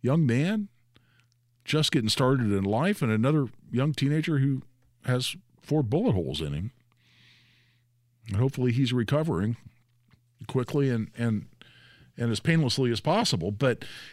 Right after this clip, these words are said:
it's a tr-, complete tragedy. But who goes to jail? Does anybody go to jail? Does the shooter go to jail? That's what becomes an interesting discussion. Am, do I have a reasonable belief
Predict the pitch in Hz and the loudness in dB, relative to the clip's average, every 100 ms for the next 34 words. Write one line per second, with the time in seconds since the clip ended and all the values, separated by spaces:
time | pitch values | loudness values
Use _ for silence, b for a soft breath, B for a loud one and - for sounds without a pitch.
0 | - 156 139 - - 165 190 120 - 196 | -4 -2 -2 -2 0 0 0 0 -2 -2
1 | 247 - 131 110 139 143 233 196 175 151 | -2 0 0 2 2 4 4 4 4 2
2 | - 101 104 113 92 71 117 117 196 240 | 0 -2 0 0 -2 -4 -2 0 4 4
3 | 117 98 92 92 78 80 90 104 131 151 | 4 2 0 -2 -4 -6 -4 0 0 2
4 | - 196 196 135 90 87 80 67 57 62 | 4 4 4 4 2 0 -2 -6 -10 -12
5 | - b b b 151 156 147 110 117 127 | -16 b b b 0 2 2 0 0 0
6 | 104 113 104 98 - 98 104 - 156 131 | 0 0 -2 -2 -4 -4 -2 -4 -4 -6
7 | - - b b b b b b b b | -10 -16 b b b b b b b b
8 | b _ _ _ - - _ _ - _ | b _ _ _ -20 -20 _ _ -20 _
9 | _ _ - 131 123 135 131 117 110 104 | _ _ -4 -2 0 0 4 4 4 2
10 | 117 127 113 107 107 110 156 151 175 170 | 2 2 4 2 2 2 2 2 2 2
11 | 165 180 147 85 - | 2 0 0 -2 -10